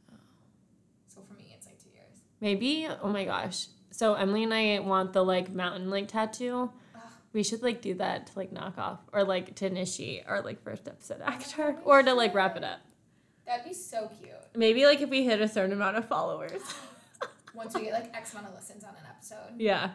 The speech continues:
Speaker 1: we'll get a
Speaker 2: Okay.
Speaker 1: akatar tattoo. Okay, that is once we get,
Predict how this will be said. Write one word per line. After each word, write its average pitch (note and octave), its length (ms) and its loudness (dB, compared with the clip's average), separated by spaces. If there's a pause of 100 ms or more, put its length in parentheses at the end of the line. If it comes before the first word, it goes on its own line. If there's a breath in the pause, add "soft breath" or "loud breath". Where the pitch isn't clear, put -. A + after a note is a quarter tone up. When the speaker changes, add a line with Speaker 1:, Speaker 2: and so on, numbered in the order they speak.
(180)
Speaker 1:
we'll - 100 -20
get - 360 -20 (240)
a G3+ 40 -10
Speaker 2:
Okay. F#3+ 140 -14
Speaker 1:
akatar F3+ 140 -14 (220)
tattoo. - 420 -20
Okay, G3+ 320 -18
that G3+ 260 -4
is G#3 180 -14
once - 180 -18
we - 80 -18
get, G3+ 440 -8